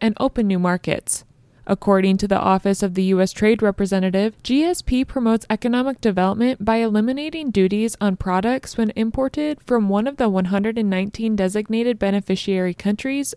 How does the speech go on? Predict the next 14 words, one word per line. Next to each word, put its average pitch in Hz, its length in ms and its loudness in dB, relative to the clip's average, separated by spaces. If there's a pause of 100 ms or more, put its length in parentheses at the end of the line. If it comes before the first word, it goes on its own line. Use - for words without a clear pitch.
and 208 260 2
territories. 185 760 -2 (300)
However, 220 460 4
G 214 240 0
S 214 160 2
P 220 240 0
authorization 208 920 0
expired 220 560 -2
at 233 100 -4
the 214 140 -4
end 185 160 0
of 180 100 -4
twenty 165 300 0
twenty. 180 460 -2